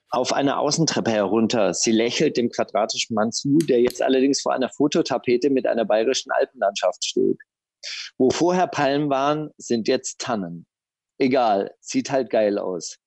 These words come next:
Frau ist kurz zu sehen, macht irgendwas an einem Blumentrog.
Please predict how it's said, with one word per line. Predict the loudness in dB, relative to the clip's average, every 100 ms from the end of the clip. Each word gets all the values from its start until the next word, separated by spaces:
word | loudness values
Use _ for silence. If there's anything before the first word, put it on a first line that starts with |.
| _ _ _ _ _ _ _
Frau | -8 -2 2 2
ist | 0 0
kurz | -2 -2
zu | -6
sehen, | -2 0 0
macht | -2 -2
irgendwas | 0 2 2 0
an | 0 0
einem | 2 2
Blumentrog. | 4 4 2 0 2 2 0